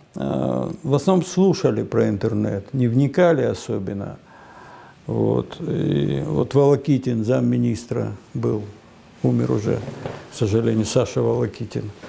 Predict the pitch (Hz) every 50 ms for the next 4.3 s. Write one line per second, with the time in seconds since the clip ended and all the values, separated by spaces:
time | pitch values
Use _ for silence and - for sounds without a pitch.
0 | - - - - - - - - - 123 123 123 127 127 123 120 123 - 135 123
1 | 123 123 120 113 107 - - 127 123 120 117 110 - - - 123 120 117 113 120
2 | 127 117 - - 135 120 120 120 110 117 123 120 113 - - 117 110 107 107 107
3 | - - - 113 113 117 113 110 107 - 117 110 107 - 110 107 107 - - 113
4 | 104 - - 104 104